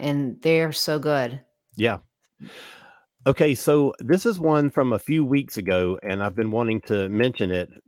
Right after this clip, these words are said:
Speaker 2: uh, ever since then, but something else has always come up, like a documentary I had just seen, and that was, like, more appropriate for whatever topic we were doing that week. But this is the new Foo Fighters album.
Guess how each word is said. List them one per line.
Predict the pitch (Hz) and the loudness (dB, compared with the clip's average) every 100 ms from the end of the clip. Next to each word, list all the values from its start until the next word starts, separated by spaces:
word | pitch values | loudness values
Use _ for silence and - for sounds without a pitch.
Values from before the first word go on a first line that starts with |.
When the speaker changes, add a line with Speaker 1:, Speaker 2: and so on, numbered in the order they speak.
| - | -8
Speaker 2:
uh, | 104 92 87 78 - | -2 -2 -4 -10 -2
ever | 131 131 | -2 0
since | 123 151 131 | 2 0 0
then, | - 98 92 | -2 -2 0
but | 95 95 | -2 -2
something | - 117 123 117 | -2 0 -2 -2
else | 113 107 | -2 -2
has | 113 101 | -4 -2
always | 110 107 104 | 0 2 0
come | - - 104 | -4 -6 -2
up, | 98 | 0
like | 90 92 | -2 -2
a | 95 | -2
documentary | 92 - 98 95 90 87 | -2 -2 -2 -2 0 -2
I | 87 | -2
had | 87 | -4
just | 78 90 - | -4 -6 -4
seen, | 92 90 | -4 -2
and | 90 87 | -4 -6
that | 85 85 | -8 -6
was, | 90 78 - | -8 -10 -14
like, | 95 85 85 | -10 -8 -6
more | 92 87 90 _ - - - - | -4 -4 -4 _ -20 -20 -14 -6
appropriate | 117 131 113 113 104 98 | -2 0 0 2 0 2
for | 107 | -2
whatever | 92 98 92 92 87 87 87 _ - | 2 2 2 0 -2 -2 -6 _ -4
topic | - 95 90 87 | -2 0 -4 -8
we | 92 | -8
were | 90 | -6
doing | 101 87 | -6 -4
that | 87 85 | -4 -4
week. | 87 98 90 - | -2 -2 -2 -2
But | 104 95 87 | -2 0 -2
this | 131 - | -6 -4
is | 226 | -6
the | 214 190 | 0 6
new | 180 175 160 - - | 8 10 8 6 -4
Foo | - 139 143 | -4 4 4
Fighters | - 90 82 76 | 4 -2 -2 -4
album. | 87 78 76 76 | -4 -4 -8 -12